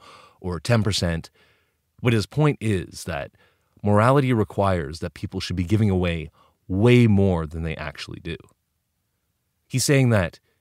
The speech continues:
if you live in an affluent country, you're morally obliged to basically hand over your entire life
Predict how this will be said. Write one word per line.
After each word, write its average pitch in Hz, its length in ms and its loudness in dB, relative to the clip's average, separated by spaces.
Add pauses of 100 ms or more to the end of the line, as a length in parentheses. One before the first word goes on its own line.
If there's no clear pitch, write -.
(360)
if - 160 -10
you 143 140 6
live 143 240 4
in 120 60 2
an 107 140 2
affluent 95 460 -2
country, 87 520 -8 (520)
you're 123 160 2
morally 104 500 2
obliged 85 680 -8
to 87 100 -8
basically 98 580 -2 (400)
hand 117 380 2
over 92 280 2
your 73 180 -10
entire 117 420 0
life 92 420 -2